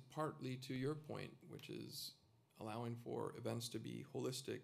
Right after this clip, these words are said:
in terms of sensitivity and also, uh, awareness for actual crowd building, making sure that people feel like they can come and represent their,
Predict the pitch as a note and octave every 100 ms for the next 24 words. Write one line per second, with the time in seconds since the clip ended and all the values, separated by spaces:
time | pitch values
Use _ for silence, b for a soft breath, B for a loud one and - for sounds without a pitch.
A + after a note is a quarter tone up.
0 | - - A#2 A2+ G#2 C#3 C#3+ - - -
1 | - C3 A#2+ A2+ - - - - A#2 -
2 | - - B B B B - F2+ G#2 -
3 | - A2+ A2+ A2+ A2+ G#2 - - - G#2+
4 | F#2+ F#2 - - - G#2+ - G#2 F#2 F2
5 | - - - B2 C3 A#2+ - - - -
6 | - - G1+ - - - - - - -
7 | - - - - - - - - - -
8 | - - - - - - B B B -
9 | - - -